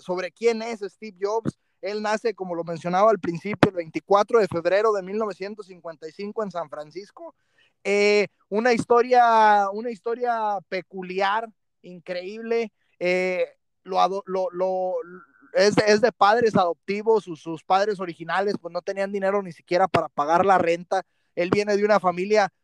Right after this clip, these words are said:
bastante, bastante humilde. Eh, como cualidades se le destaca que, que de niño siempre fue perfeccio-, perfeccionista y creativo,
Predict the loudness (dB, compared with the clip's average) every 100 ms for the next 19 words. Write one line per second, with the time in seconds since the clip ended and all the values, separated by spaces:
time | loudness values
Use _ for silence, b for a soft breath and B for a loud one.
0 | _ -6 -6 -6 -8 -6 -4 -6 -6 -8
1 | -8 -8 -8 -6 -6 -6 -6 -6 -8 _
2 | _ -6 -4 -4 -6 -8 -6 -6 0 2
3 | 2 2 4 4 4 2 -2 -6 -6 -8
4 | -6 -6 -2 -4 -6 -12 -6 -2 -2 -2
5 | -6 -8 -6 -8 -6 -8 -4 -4 -4 -6
6 | -6 -8 -8 -10 -10 -10 -6 0 0 0
7 | -2 -4 -6 -10 -12 -8 -6 -6 -8 -8
8 | -8